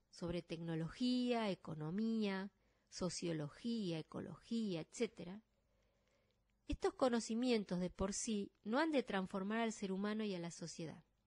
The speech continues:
Como ya estuvimos diciendo, la historia así lo demuestra. Y no hay que confundir abundancia de conocimiento con sabiduría.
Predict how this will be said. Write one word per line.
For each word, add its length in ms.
Como 200
ya 140
estuvimos 420
diciendo, 480
la 120
historia 680
así 240
lo 120
demuestra. 600
Y 200
no 120
hay 100
que 140
confundir 600
abundancia 760
de 140
conocimiento 840
con 260
sabiduría. 720